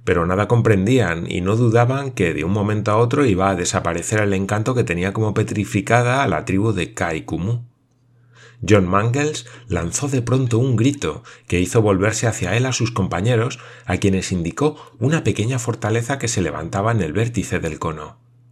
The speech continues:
«La tumba del jefe Kara Teté», exclamó Roberto. «¿De veras?», preguntó Glenarvan. «Sí, milord, esta tumba, me acuerdo de ella perfectamente».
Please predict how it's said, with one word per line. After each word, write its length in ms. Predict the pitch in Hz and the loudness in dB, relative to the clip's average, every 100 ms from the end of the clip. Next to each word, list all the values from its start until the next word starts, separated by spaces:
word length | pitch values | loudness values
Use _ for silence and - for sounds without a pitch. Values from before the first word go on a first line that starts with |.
| _ - - - - - - - - | _ -20 -20 -20 -20 -20 -20 -20 -4
«La 260 | 92 85 | -2 -2
tumba 380 | - 127 156 156 | 0 2 2 2
del 160 | 110 82 | 0 0
jefe 580 | - 139 - 151 - - | -2 0 0 -2 -4 -2
Kara 400 | 143 151 139 - | 0 2 -2 0
Teté», 600 | 107 - 151 113 - - _ _ | 0 4 4 4 -4 -16 _ _
exclamó 460 | - 87 95 90 92 | -4 0 2 2 2
Roberto. 680 | 87 82 80 - 82 - - - - - - - - - _ - | 2 0 -2 -4 -6 -6 -14 -20 -20 -20 -20 -20 -20 -20 _ -2
«¿De 240 | 92 80 | 0 2
veras?», 480 | 85 127 185 190 - _ _ | 2 2 2 -2 -12 _ _
preguntó 420 | - 85 82 82 85 | -2 -2 -2 -2 -2
Glenarvan. 640 | 82 82 80 78 80 - - - - - | -2 -4 -6 -8 -10 -16 -20 -20 -20 -14
«Sí, 340 | - 151 160 92 | 2 4 4 2
milord, 480 | 92 107 90 - - - - | 2 2 0 -2 -12 -14 0
esta 360 | 123 - 170 | 0 2 2
tumba, 440 | 123 95 80 - - - | 4 2 2 -4 -10 -10
me 140 | 101 90 | -4 -2
acuerdo 400 | 82 117 139 127 | 2 4 4 6
de 100 | 123 | 4
ella 260 | 160 160 | 4 2
perfectamente». 920 | 117 - 151 - 127 87 76 - - | 0 -2 -2 0 -2 -2 -6 -12 -14